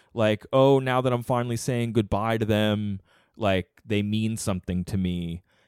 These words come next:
And that is just, like, it, it's very, it has happened f-, for, in stories for a long, long, long, long, long, long, long, long time.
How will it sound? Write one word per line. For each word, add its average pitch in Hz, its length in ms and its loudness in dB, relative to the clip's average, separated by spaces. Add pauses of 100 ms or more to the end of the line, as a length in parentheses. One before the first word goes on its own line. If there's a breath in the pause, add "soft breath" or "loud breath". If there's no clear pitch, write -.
(140)
And 147 160 -2
that 196 160 2
is 151 140 0
just, - 280 -4
like, 113 380 -4 (160)
it, 143 160 2 (140)
it's 147 240 -6
very, 147 680 -2 (260)
it 117 160 -4
has 101 220 -8
happened 165 580 -6 (140)
f-, - 340 -20
for, 90 280 -4
in 90 240 -8
stories 180 500 0
for 85 200 -6
a 78 60 -6
long, 120 280 -4
long, 185 160 0
long, 175 180 -2
long, 170 160 -4
long, 160 180 -6
long, 147 200 -6
long, 127 140 -4
long 107 180 -2
time. 101 340 -12